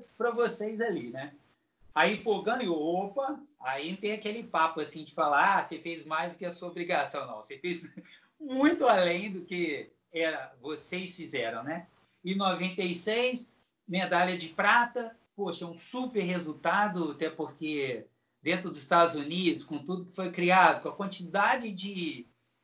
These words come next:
garotas que jogam basquete nos Estados Unidos, comparado com o que a gente joga aqui. E, assim, me dá uma tristeza, Miguel, de ver o basquete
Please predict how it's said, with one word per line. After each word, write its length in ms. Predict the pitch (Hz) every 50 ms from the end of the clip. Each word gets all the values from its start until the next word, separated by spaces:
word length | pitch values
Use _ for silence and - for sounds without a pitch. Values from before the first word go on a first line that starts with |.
| _ _ - - - -
garotas 500 | - 170 180 185 196 196 175 170 160 -
que 100 | - 175
jogam 320 | 147 151 170 175 175 180 175
basquete 540 | 170 165 156 156 - - 175 180 175 175 -
nos 200 | 151 151 151 139
Estados 320 | - - 185 180 180 175 160
Unidos, 320 | 160 160 175 175 165 165
comparado 540 | - 156 - - 170 160 165 170 185 180 180
com 60 | - 170
o 20 |
que 80 | - 175
a 80 | 170 165
gente 240 | 175 175 180 165
joga 240 | 151 175 175 170 160
aqui. 300 | 139 - - 160 156 - _ _ _ _ _
E, 100 | 220 240
assim, 300 | 277 269 - - 214 202
me 160 | 190 190 208 202
dá 260 | - 185 196 247 269
uma 140 | 277 240 190
tristeza, 600 | - 180 165 - - - 214 233 247 202 165 160
Miguel, 340 | 120 120 110 110 107 110 120
de 160 | 113 151 165
ver 200 | - 127 165 185
o 100 | 208 208
basquete 760 | 185 175 165 156 - - - - 180 208 196 180 - - -